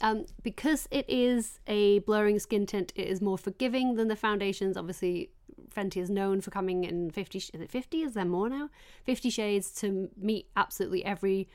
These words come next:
skin tone, uh, in their foundation range. With this being a tint,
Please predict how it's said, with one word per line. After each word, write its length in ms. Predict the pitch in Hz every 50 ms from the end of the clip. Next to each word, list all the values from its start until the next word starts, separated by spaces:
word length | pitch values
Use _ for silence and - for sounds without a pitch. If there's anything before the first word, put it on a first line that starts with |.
| - - - _ -
skin 520 | - - - - 226 202 196 196 196 202
tone, 560 | 180 - - 208 196 190 185 180 180 190 190 - - - - - - - -
uh, 220 | - 185 175 180 - -
in 140 | 196 196
their 140 | 190 185 180
foundation 520 | - - 185 185 185 202 196 180 - 190 185
range. 360 | 185 180 180 180 185 170 175
With 320 | 190 214 247 262 226 -
this 260 | - 240 226 - -
being 640 | 190 - 214 214 202 196 196 190 190 190 190 190 165 - - - - - - - -
a 80 | 190 180
tint, 520 | - - - 240 269 269 - - - -